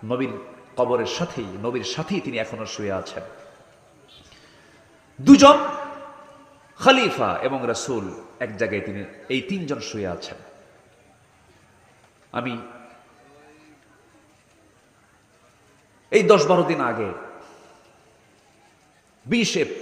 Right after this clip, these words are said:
বিশে সেপ্টেম্বর, গত বিশে সেপ্টেম্বর আমি রাত তিনটার দিকে মসজিদে নববীর ভিতরে ঢুকলাম। ঢুকেই ভাবলাম যে মিন রিয়াদিল জান্নাহ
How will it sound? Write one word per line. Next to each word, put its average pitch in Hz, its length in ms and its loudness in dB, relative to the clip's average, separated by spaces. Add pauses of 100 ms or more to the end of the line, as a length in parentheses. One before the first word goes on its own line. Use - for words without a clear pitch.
(180)
বিশে 202 260 -2
সেপ্টেম্বর, 98 560 -6 (460)
গত 117 160 -8
বিশে 135 260 -4
সেপ্টেম্বর 160 540 -8 (1500)
আমি 147 120 2
রাত 196 140 8 (100)
তিনটার 247 400 2
দিকে 139 260 -2 (440)
মসজিদে 147 360 -6
নববীর 135 300 -2
ভিতরে 117 280 -4
ঢুকলাম। 104 420 -8 (1900)
ঢুকেই 131 560 -4 (460)
ভাবলাম 127 360 -6
যে 120 140 -2 (360)
মিন 151 240 -6
রিয়াদিল 143 520 0
জান্নাহ 107 340 -4